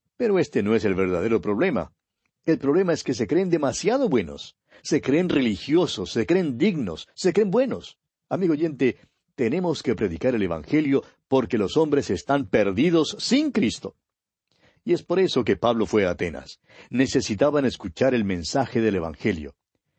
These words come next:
Fíjese usted que en Atenas, Pablo no fue a la sinagoga.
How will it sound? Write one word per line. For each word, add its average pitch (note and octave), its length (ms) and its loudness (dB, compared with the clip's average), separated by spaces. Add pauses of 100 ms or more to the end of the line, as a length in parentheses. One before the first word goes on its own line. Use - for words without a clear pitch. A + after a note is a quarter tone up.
(400)
Fíjese D#3+ 300 -4
usted C3+ 180 -2
que C3 120 -2
en A2 60 -2
Atenas, C#3+ 400 -2 (180)
Pablo D3+ 280 2
no B2+ 160 2
fue D#3 160 2
a F3 60 2
la D3+ 80 0
sinagoga. A#2 560 -2